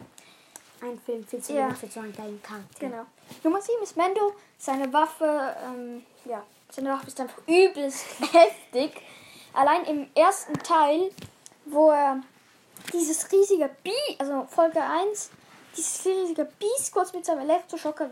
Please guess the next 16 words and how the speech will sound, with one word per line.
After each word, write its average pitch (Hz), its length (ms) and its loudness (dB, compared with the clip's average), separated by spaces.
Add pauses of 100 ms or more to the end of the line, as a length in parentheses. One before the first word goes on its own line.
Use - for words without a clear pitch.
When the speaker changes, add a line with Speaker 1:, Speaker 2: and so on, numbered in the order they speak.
Speaker 2:
weggeblas-, 285 1600 0
äh, 254 300 -8 (220)
weggeblitzt 311 680 -4
hat. 226 140 -8 (240)
Speaker 1:
Ja. 247 180 -6 (260)
Speaker 2:
Ja. - 160 -16 (580)
Speaker 1:
Nice. 226 220 -14 (1000)
Dann 254 260 -6
kommen 254 260 -8
wir 247 120 -2
schon 240 400 -8
bei 240 180 -2
mir 240 280 -6
zu 254 360 -4 (140)
Nummer 226 520 -4
acht. 254 360 -2